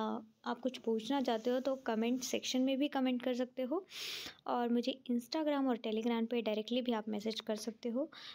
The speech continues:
तो आज की वीडियो में सिर्फ इतना ही, मिलते हैं नेक्स्ट वीडियो में, तब तक के लिए बाय। और वीडियो को लाइक, शेयर, सब्सक्राइब करना ना भूलें और दोस्तों के साथ ज़्यादा से ज़्यादा शेयर करें ताकि ऐसी वैकेंसी रिलेटेड इन्फॉर्मेशन ज़्यादा लोगों तक पहुँचे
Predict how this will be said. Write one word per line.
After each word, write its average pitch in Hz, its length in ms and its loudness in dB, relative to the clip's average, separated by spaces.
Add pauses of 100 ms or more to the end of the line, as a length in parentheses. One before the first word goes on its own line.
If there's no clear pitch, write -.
(120)
तो - 60 -6
आज 233 240 -2
की 269 100 -2
वीडियो 262 200 4
में 269 100 4
सिर्फ 254 240 0
इतना 226 220 -2
ही, 254 140 2
मिलते 233 260 2
हैं 220 80 2
नेक्स्ट 226 280 -2
वीडियो 247 240 2
में, 254 140 2
तब 226 180 -2
तक 214 100 -10
के 233 100 -4
लिए 220 140 0
बाय। 247 280 0 (460)
और 226 280 0
वीडियो 277 320 4
को 311 100 4
लाइक, 247 200 4
शेयर, 247 180 2
सब्सक्राइब 233 460 -4
करना 214 200 0
ना 226 140 0
भूलें 262 280 2
और 262 160 2
दोस्तों 226 320 0
के 254 80 -4
साथ 254 180 0
ज़्यादा 214 280 0
से 254 60 2
ज़्यादा 233 260 0
शेयर 226 220 -2
करें 233 200 -2
ताकि 285 360 -2 (880)
ऐसी 254 260 2
वैकेंसी 247 440 2
रिलेटेड 233 400 4
इन्फॉर्मेशन 233 580 2
ज़्यादा 226 240 2
लोगों 254 280 4
तक 240 160 -2
पहुँचे 233 420 0